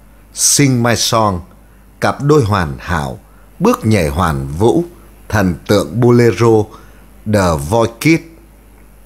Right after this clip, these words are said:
Nhận thấy sức hấp dẫn truyền hình thực tế, B H D cũng mua bản quyền và sản xuất hàng loạt show như Việt Nam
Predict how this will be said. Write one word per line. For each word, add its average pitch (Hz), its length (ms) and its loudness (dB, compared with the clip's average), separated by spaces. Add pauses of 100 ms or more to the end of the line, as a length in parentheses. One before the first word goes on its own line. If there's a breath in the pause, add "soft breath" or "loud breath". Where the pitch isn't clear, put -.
(840 soft breath)
Nhận 120 420 4
thấy 160 220 4
sức - 320 0
hấp 214 160 2
dẫn 170 300 0
truyền 104 260 2
hình 90 280 0
thực 90 300 -4
tế, 120 280 2 (540 soft breath)
B 127 100 0
H 143 220 2 (240)
D 123 40 0 (680 soft breath)
cũng 170 260 2
mua 175 140 4
bản 87 340 -2 (120)
quyền 85 440 0
và 85 100 0
sản 71 480 -2
xuất 214 420 -2
hàng 87 480 -2
loạt 90 180 0
show 123 340 0
như 117 360 4 (460 loud breath)
Việt 95 260 0
Nam 127 220 0